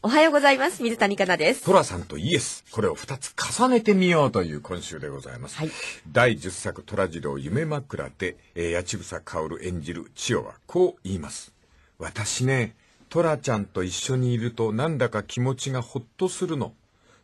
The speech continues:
Speaker 2: 寅ちゃんと話していると、私生きてるんだなって、そんな楽しい気持ちになるの。」
Speaker 1: はい。
Speaker 2: これは、マタイ伝二十一章三十一節。
Speaker 1: え？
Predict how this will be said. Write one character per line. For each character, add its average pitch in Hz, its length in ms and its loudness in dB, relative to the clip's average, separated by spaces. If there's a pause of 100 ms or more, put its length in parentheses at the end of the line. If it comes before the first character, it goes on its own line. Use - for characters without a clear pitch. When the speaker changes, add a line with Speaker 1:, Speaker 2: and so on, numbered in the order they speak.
Speaker 2:
寅 139 240 2
ち 120 120 -2
ゃ 101 60 0
ん 98 60 -4
と - 120 -6
話 113 340 0
し - 60 -8
て 110 100 0
い 98 80 2
る 87 140 -2
と、 85 220 -4 (320)
私 92 500 -6
生 131 160 -4
き - 100 -8
て 147 160 2
る 127 140 0
ん 123 100 2
だ 117 140 4
な 135 240 2
っ 110 40 -4
て、 - 160 -10
そ 160 220 -4
ん 175 80 0
な 180 160 -2
楽 170 220 -2
し 196 220 -2
い 156 40 -4
気 - 160 -6
持 123 140 2
ち 117 160 -4
に 107 160 2
な 127 160 4
る 110 100 0
の。」 78 120 -8 (280)
Speaker 1:
は - 160 -16
い。 - 80 -20 (480)
Speaker 2:
こ 110 80 0
れ 117 80 6
は、 120 220 8 (580)
マ 107 220 2
タ 170 180 4
イ 160 60 4
伝 95 200 2
二 156 140 4
十 107 400 -2 (200)
一 98 140 -4
章 78 300 -2
三 151 300 0
十 85 160 -6
一 82 120 -6
節。 - 440 -2 (480)
Speaker 1:
え？ 220 280 -6